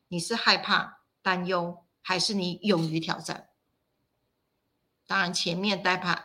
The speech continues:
太，这个害怕、担忧，当然就是小我了。好，那这个勇于挑战这后面呢，诶，是不是更高的智慧的维度呢，让你去面对这些事情，不是害怕，而是直接面对处理它？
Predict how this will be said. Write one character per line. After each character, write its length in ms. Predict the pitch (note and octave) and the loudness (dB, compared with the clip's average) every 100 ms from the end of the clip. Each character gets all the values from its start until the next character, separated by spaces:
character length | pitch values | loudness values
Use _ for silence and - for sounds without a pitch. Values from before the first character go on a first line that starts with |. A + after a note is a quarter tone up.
| - | -2
太， 400 | G3+ E3 - - | -2 -2 -6 -10
这 120 | F#3+ | -4
个 260 | E3+ - - - - | -2 -2 -6 -16 4
害 180 | A3 G3+ | 8 8
怕、 200 | G3+ F#3 | 8 6
担 260 | F3+ F3+ | 6 4
忧， 160 | F#3 F3 | 2 2
当 140 | E3+ | 2
然 140 | E3+ E3+ | 2 0
就 140 | E3 | 2
是 160 | E3 D#3+ | 4 4
小 220 | - E3+ | 2 2
我 200 | F3 - | 0 0
了。 300 | - C#3+ - _ _ _ _ | -2 -4 -8 _ _ _ _
好， 220 | F#3+ - - | -4 -2 2
那 120 | B3+ | 2
这 140 | D4+ | 2
个 100 | D#4 | 0
勇 240 | B3 F3 F3 | 4 4 6
于 100 | D4 | 4
挑 260 | - F3 E3 | 6 4 6
战 200 | A#3 G#3+ | 6 6
这 120 | A3 | 2
后 240 | - B3 | 4 4
面 260 | G#3+ A#3+ G3+ | 6 4 2
呢， 260 | E3+ E3+ E3+ | 0 -2 -2
诶， 240 | G3 A3+ - - | 0 0 -4 -12
是 180 | - D#4+ | -2 0
不 80 | C#4+ | 0
是 200 | C#4+ C4+ | -2 -2
更 340 | - F#4+ C4 | 0 0 2
高 220 | A#3+ A#3+ | 2 4
的 100 | A3+ | 4
智 240 | G#3+ - B3+ | 6 6 6
慧 180 | B3+ | 2
的 140 | G#3+ F#3+ | 2 2
维 320 | E3+ E3+ G3+ | 2 2 2
度 300 | G#3 F#4 C#4+ | 2 2 2
呢， 180 | G#3+ F#3 | 2 2
让 300 | G#3 G#3 E3+ | 4 4 4
你 40 | |
去 200 | D#3+ G3+ | -2 -2
面 260 | G3 G#3+ G#3 | 0 0 0
对 100 | G3+ | 0
这 80 | F#3 | 0
些 220 | F#3+ G3 | 0 0
事 180 | G3 G3 | 0 -2
情， 220 | E3 D#3+ | -2 -4
不 140 | F3 | -4
是 160 | E3 G3 | -4 -2
害 180 | G3 F3 | -2 0
怕， 140 | F3+ | 2
而 200 | - E3 | 0 -2
是 280 | - F3 - - - - | -4 -6 -6 -20 -20 -8
直 160 | F#3+ | -4
接 200 | E3+ G3 | 0 0
面 200 | G3+ F3+ | 2 0
对 160 | E3+ E3+ | 0 0
处 200 | - D#3+ | 0 -2
理 120 | - - | -6 -10
它？ 240 | - G#3 | -16 -18